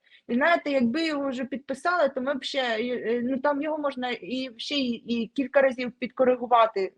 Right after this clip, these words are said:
від-, бачачи, як він працює, що вводиться, як підзаконні акти оформлюються. Там дуже важливо це,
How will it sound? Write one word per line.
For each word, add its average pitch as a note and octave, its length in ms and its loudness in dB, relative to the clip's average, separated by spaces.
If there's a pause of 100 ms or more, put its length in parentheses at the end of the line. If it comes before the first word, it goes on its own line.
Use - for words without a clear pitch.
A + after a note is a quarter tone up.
(120)
від-, G#3+ 220 -6
бачачи, A#3+ 580 4
як G3 260 -6
він F#3+ 160 -12
працює, F#3+ 440 -10
що - 180 -6
вводиться, A3+ 580 0
як B3+ 240 -2
підзаконні A#3+ 880 -2
акти A3 360 -2
оформлюються. F3+ 840 -8 (520)
Там D4 260 6
дуже D4 260 -2
важливо C4+ 560 -2
це, C#4 440 -2